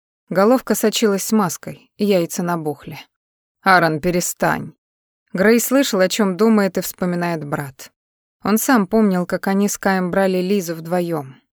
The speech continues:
как это было красиво. "Я не могу. Я постоянно думаю о ней и хочу. Это какая-то магия.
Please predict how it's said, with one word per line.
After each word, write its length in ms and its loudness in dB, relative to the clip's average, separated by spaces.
как 200 2
это 160 2
было 220 2
красиво. 640 -6
"Я 220 2
не 120 2
могу. 400 -2
Я 180 0
постоянно 640 2
думаю 540 -2
о 120 0
ней 280 2
и 20 -2
хочу. 520 -8
Это 240 4
какая-то 480 2
магия. 500 2